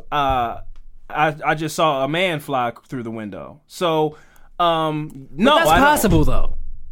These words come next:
Speaker 1: What's possible?
Speaker 2: What you just said.
Speaker 1: A man flying th-, past the window?
Speaker 2: No. <laughs> Talking about a
Speaker 1: David Blaine?
Speaker 2: Yeah.
Speaker 1: Why'd you look at me like that?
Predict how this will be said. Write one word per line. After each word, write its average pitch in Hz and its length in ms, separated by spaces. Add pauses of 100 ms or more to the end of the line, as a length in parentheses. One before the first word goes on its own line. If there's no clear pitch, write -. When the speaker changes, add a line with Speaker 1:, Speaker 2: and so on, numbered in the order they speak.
(120)
Speaker 1:
What's 466 340
possible? 170 460
Speaker 2:
What 311 140
you 285 100
just 277 180
said. 202 320
Speaker 1:
A 220 140
man 320 340
flying 381 460
th-, 339 280
past 339 240
the 320 60
window? 415 240
Speaker 2:
No. 339 100
<laughs> - 840 (260)
Talking 381 200
about 277 320
a 226 40
Speaker 1:
David 254 200
Blaine? 330 340
Speaker 2:
Yeah. 311 380
Speaker 1:
Why'd 370 200
you 381 80
look 427 160
at 381 100
me 214 80
like 160 200
that? 107 300